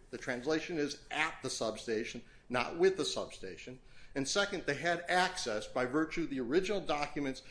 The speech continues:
that provided access to the entire project. So there was absolutely no misrepresentation there regarding that. Number three, the misrepresentation they've been talking about is in Mister Perez Pire's email that they attached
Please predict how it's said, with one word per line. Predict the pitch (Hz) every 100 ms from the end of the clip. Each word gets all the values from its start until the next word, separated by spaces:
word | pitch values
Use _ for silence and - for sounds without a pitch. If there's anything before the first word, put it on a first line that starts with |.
| -
that | -
provided | - 135 139 170 185 -
access | 147 151 - 147
to | -
the | 135 120
entire | 110 - 139 147
project. | 135 - 110 98 - - - - - -
So | 165
there | 170
was | 175 - -
absolutely | 151 180 - 185 185 147 135
no | 123 135 156
misrepresentation | 165 - 151 143 139 127 120 127 127 - 113
there | 92 - - - - - -
regarding | 117 117 123 120 107
that. | - - 156
Number | 165 165
three, | 165 - 269 175 120 170 - - - - -
the | 135
misrepresentation | 151 180 196 185 - 156 - 165 160 160
they've | 143
been | 110
talking | - 214 220 143
about | 120 113 139
is | 127 190
in | 190
Mister | 165 - 143
Perez | 156 160 143 -
Pire's | - 131 104 107 -
email | 240 294 98 101 - - - - - -
that | 147 139 120
they | 117 208 254
attached | - - 233 175 107 - -